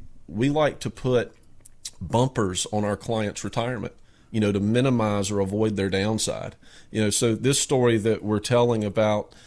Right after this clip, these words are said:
the family that retired, uh, in late twenty twenty-one when markets were at their highs, well, even though we didn't know markets were gonna just start going down at a rapid rate and be down for,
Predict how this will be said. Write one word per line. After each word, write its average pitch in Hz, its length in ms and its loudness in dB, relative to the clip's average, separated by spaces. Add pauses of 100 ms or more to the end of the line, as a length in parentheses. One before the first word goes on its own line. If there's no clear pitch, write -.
(200)
the 104 120 -4
family 117 680 0 (260)
that 101 220 0
retired, 107 760 0 (380)
uh, 92 280 -6
in 101 160 0
late 110 340 0
twenty 117 280 -2
twenty-one 113 580 -4
when 95 100 -2
markets 104 380 -2
were 110 80 0
at - 80 -4
their 95 100 0
highs, 110 520 0 (360)
well, 104 180 0
even 160 360 2
though 131 440 4 (260)
we - 400 -2
didn't 139 200 4
know 143 200 6
markets 110 500 2
were 101 80 -2
gonna 98 260 0
just 98 220 -2
start 101 320 0
going 101 360 2
down 101 380 0
at 92 100 0
a 92 60 0
rapid 101 420 0
rate 104 260 0
and 95 140 -4
be 107 160 0
down 104 360 0
for, 90 260 -6